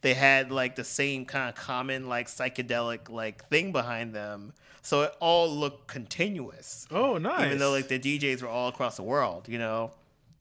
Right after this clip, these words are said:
Speaker 1: So again, like, it was just, like, really interesting to kinda see, uh, the creativity, um, out of these festivals. You know, obviously we would love to see live music again,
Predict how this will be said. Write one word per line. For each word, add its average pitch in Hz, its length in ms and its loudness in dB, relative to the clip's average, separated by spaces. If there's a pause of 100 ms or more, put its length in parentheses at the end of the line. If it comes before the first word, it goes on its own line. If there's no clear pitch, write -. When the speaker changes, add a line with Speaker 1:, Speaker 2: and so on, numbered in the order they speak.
(360)
Speaker 1:
So - 120 4
again, 233 260 8
like, 151 160 4
it 170 40 6
was 180 100 4
just, 254 160 0
like, 220 120 6
really 175 380 0
interesting 147 400 0
to 131 80 -2
kinda 127 320 0
see, 120 560 -4 (460)
uh, 117 180 8
the 117 140 2
creativity, 120 1120 0 (380)
um, 120 280 2
out 123 160 4
of 127 60 2
these 120 180 -4
festivals. 107 800 -4
You 131 100 -8
know, 110 300 -4
obviously 135 540 2
we 120 120 -4
would 120 100 -6
love 127 320 2
to 120 200 -4
see 127 220 -4
live 113 260 -2
music 117 300 -6
again, 107 540 -6